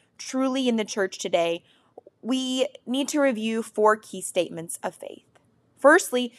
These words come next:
Jesus is the one and only Savior. Acts ten forty-two. Secondly, to be saved through eternity,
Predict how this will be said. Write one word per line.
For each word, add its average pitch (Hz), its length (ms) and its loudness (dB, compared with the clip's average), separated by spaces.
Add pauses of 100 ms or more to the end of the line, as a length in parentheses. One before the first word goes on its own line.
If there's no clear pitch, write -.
(160)
Jesus 294 560 -2 (120)
is 220 480 0 (180)
the 226 120 -2
one 247 600 0 (240)
and 220 240 -4
only 202 380 -6
Savior. 180 640 -10 (920)
Acts - 440 2
ten 170 260 -8
forty-two. 180 600 -10 (580)
Secondly, 269 440 2
to 233 140 -8
be 214 120 -8
saved 208 520 -6
through 196 100 -6
eternity, 240 600 -4